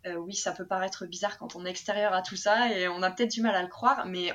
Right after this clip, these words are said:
on œuvre vraiment dans le même but, c'est-à-dire, euh, offrir une alternative, euh, à l'euthanasie aux animaux qui sont en, en laboratoire. C'est-à-dire que, voilà,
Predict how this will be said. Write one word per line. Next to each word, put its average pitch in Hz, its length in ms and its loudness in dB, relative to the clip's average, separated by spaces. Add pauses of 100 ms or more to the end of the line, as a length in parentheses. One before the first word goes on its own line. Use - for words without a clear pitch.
on 185 160 -6
œuvre 214 340 0
vraiment 190 440 0
dans 190 180 -4
le 180 80 -4
même 185 240 -4
but, 170 260 -10
c'est-à-dire, 190 800 -4
euh, 175 200 -2
offrir 202 320 -6
une 196 140 -4
alternative, 190 840 -2 (480)
euh, 160 640 0 (220)
à 190 100 6
l'euthanasie 185 760 0 (160)
aux 185 160 -2
animaux 180 320 -2
qui 214 160 -6
sont 190 340 -2
en, 160 300 -8
en 180 40 -2
laboratoire. 165 580 0 (260)
C'est-à-dire 185 480 -2
que, 165 460 0
voilà, 160 260 2